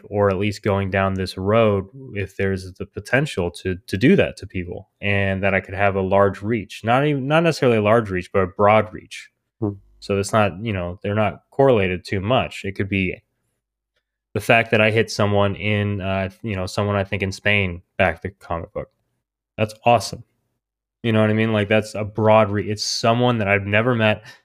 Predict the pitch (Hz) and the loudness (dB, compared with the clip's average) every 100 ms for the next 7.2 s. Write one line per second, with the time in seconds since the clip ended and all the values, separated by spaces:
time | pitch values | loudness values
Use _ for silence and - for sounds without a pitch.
0 | _ 117 131 170 120 104 95 90 98 _ | _ 2 6 6 4 2 0 -4 -6 _
1 | _ _ _ _ _ _ _ _ _ _ | _ _ _ _ _ _ _ _ _ _
2 | - 107 113 113 104 98 113 107 101 98 | -4 -4 0 0 0 0 0 2 0 2
3 | 127 104 92 - _ _ _ _ 123 131 | 2 2 -4 -14 _ _ _ _ -4 0
4 | 143 123 87 - - 131 - 233 120 - | 2 2 0 -8 -6 -4 4 4 4 0
5 | _ _ _ - 101 101 131 123 117 - | _ _ _ 0 2 6 6 6 4 -2
6 | _ _ _ _ _ - 131 - 160 156 | _ _ _ _ _ -4 -4 0 2 0
7 | - | -4